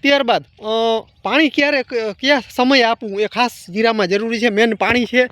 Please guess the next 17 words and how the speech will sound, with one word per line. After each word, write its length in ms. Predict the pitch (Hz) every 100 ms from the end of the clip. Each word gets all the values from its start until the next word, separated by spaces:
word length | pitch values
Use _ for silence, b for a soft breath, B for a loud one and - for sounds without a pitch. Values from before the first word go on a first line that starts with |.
| B B B B B
એટલા 180 | 269
માટે 220 | 262 269 247
ખેડૂતોને 400 | 269 262 277 254
મારી 200 | 240 240
ખાસ 180 | 240 -
ભલામણ 320 | 202 262 277
છે 160 | 247 277
કે 180 | 269 240
જે 360 | 165 180 277
ખેડૂતોને 560 | 302 302 302 269 196 123 _ b b b b _ -
હાલની 420 | 147 247 339 349
અંદર 260 | 320 262 - 185
લીલો 300 | 233 311 370
અથવા 320 | 339 302 262
પીળો 260 | 247 269
સુકારો 480 | 247 233 233 233 233
હોય, 300 | 254 277 220